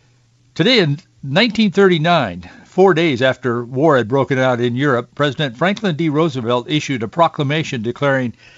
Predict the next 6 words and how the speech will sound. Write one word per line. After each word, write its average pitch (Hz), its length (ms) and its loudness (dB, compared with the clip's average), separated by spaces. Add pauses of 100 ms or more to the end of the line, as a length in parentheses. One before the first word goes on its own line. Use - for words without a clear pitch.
(140)
U 156 240 2
S - 300 -6
neutrality 131 880 -2 (460)
in 131 140 -4
the 151 80 -2
conflict. 131 680 -2